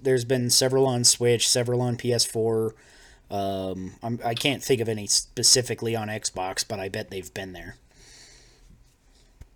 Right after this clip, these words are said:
And that's another thing that is also kind of interesting is, you know,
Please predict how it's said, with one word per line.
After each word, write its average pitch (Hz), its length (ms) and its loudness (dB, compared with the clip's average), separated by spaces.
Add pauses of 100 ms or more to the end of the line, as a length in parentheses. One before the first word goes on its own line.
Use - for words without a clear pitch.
(2500)
And 139 160 4
that's 202 180 8
another 147 300 6
thing 135 260 2
that 127 120 6
is 120 160 2
also 139 320 6
kind 113 220 -2
of 101 80 -6
interesting 113 580 0
is, 113 340 4
you 135 140 0
know, 113 320 0